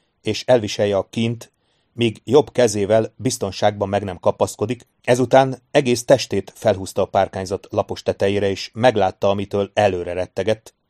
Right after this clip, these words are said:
az üres tetőt. Egy valami azonban nem volt rendjén. Dohányfüstöt érzett ott,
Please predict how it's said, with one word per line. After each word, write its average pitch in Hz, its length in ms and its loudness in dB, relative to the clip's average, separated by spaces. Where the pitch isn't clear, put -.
az 92 140 -8
üres 101 260 -4
tetőt. - 460 -8
Egy 170 160 4
valami 123 280 4
azonban 110 680 2
nem 113 200 -2
volt 98 220 -2
rendjén. 85 480 -8
Dohányfüstöt 95 880 -2
érzett 98 420 -6
ott, - 360 -4